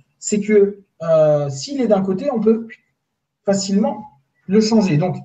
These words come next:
ça, c'est plutôt positif. On va se dire, bon, bah, si un chan-, si un, si un, une problématique arrive, on peut le changer. Parce que, bah, d'une manière ou d'une autre, tout est,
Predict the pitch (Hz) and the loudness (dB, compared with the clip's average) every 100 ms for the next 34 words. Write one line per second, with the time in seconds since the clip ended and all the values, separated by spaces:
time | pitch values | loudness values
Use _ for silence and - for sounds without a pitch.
0 | _ - - 202 196 139 170 143 156 196 | _ -14 0 0 0 -4 -6 -4 -2 -2
1 | 226 262 214 165 156 180 135 160 185 139 | -4 -6 -6 -2 -2 -2 -4 -2 0 2
2 | - - 214 196 208 185 - 202 196 180 | 0 0 0 2 0 -2 -6 -4 -2 -2
3 | 165 147 - _ _ _ - - - 190 | -4 -6 -10 _ _ _ -20 -16 -8 -4
4 | 165 151 147 147 147 208 214 202 - 196 | -4 -4 -4 -2 0 2 4 2 0 -2
5 | 170 175 170 110 - _ _ - 135 240 | -2 -4 -6 -6 -10 _ _ 0 2 2
6 | 202 202 202 143 135 - _ _ 165 147 | 0 -2 -2 -4 -6 -12 _ _ 0 0
7 | 254 262 151 165 226 269 240 190 160 180 | 0 -4 -2 0 0 2 2 2 2 2
8 | 240 - - _ _ _ _ - 285 254 | 0 -2 -14 _ _ _ _ -12 -4 2
9 | 226 226 - | 2 2 -4